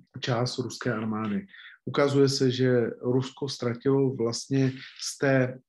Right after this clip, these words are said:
západní divize třetinu těch, bych s-, jsme řekli, nejelitnějších složek, ať už to byli tankisté,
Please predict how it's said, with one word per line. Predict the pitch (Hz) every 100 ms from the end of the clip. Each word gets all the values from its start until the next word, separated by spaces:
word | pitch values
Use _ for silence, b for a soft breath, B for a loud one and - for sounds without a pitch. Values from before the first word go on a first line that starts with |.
| -
západní | 131 135 135 131 156 139 143 123 117 B B -
divize | 127 123 139 131 101 101 _ b b -
třetinu | - 156 156 151 139 120 104 - b b - 123 -
těch, | 139 135 135
bych | 135 131
s-, | - - -
jsme | - 135
řekli, | 131 127 135
nejelitnějších | 135 135 139 143 139 139 139 _ 139 135 127 - 135 - B B
složek, | - 135 131 127
ať | 107 107
už | 127
to | -
byli | 127 131 135 135 B _
tankisté, | - 127 147 131 139 - - 120 104 101